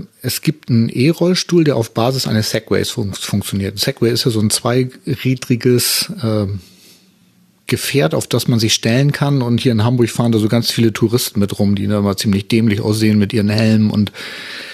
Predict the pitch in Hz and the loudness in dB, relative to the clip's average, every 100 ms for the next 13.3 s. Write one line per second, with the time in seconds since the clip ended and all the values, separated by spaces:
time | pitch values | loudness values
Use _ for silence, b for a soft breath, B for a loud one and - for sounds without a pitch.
0 | B - 104 104 - 110 110 113 110 104 | B -2 0 0 0 0 2 2 2 2
1 | 104 101 98 98 104 - - 101 104 101 | 2 2 2 0 -2 -6 -2 -2 -2 -2
2 | 104 117 - 135 - 110 107 - - 107 | -2 -2 -2 -6 -2 -2 -2 -2 -4 -2
3 | 107 101 123 113 120 113 117 - 120 110 | -2 -2 0 0 2 2 0 0 0 0
4 | 120 107 107 117 120 - 120 180 202 - | -2 0 2 2 -2 -4 0 0 0 0
5 | 117 113 107 - - - 113 117 113 117 | 2 2 0 -4 -4 0 2 2 2 2
6 | 107 104 107 107 107 113 - 113 104 120 | 2 4 2 2 0 -2 -2 0 2 2
7 | 175 135 117 - 110 107 113 - 113 107 | 0 0 -2 0 2 2 0 -2 -4 -6
8 | 107 98 - 87 - B B B B B | -4 -6 -6 -6 -8 B B B B B
9 | B - 110 104 104 104 139 - - - | B -4 0 2 2 2 0 -2 -8 -14
10 | - 117 - 110 139 151 - 131 131 - | -6 -6 -2 0 2 0 0 -2 -2 -2
11 | 113 117 139 - 104 107 151 - - 170 | 0 0 -2 -6 -4 -2 0 0 0 2
12 | 185 139 - 131 120 117 110 - 117 110 | 2 0 -2 0 2 2 0 -4 -2 -2
13 | 110 107 104 | 0 0 -2